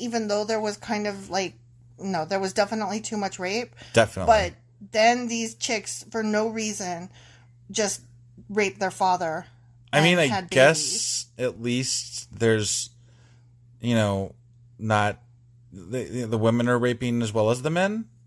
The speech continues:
Speaker 1: How is that better?
Speaker 2: It's not. <laughs>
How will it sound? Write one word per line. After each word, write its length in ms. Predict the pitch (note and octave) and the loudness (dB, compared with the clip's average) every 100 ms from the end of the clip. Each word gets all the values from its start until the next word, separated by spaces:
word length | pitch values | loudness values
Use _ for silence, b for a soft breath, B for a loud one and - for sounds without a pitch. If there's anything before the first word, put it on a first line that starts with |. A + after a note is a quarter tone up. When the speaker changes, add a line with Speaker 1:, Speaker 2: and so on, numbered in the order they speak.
| _ _ _ _ _ - | _ _ _ _ _ -16
Speaker 1:
How 280 | - C4 D4+ | -12 -8 -6
is 100 | D#4 | -6
that 240 | D4 B3 | -6 -8
better? 540 | - A3 D4+ B3+ E3 B2 | -6 -6 -4 -4 -4 0
Speaker 2:
It's 220 | C#3+ - | 0 0
not. 340 | F#2+ F2 F#2 G2+ | -4 -4 4 6
<laughs> 500 | D#3 A3 - - | 6 4 -2 -2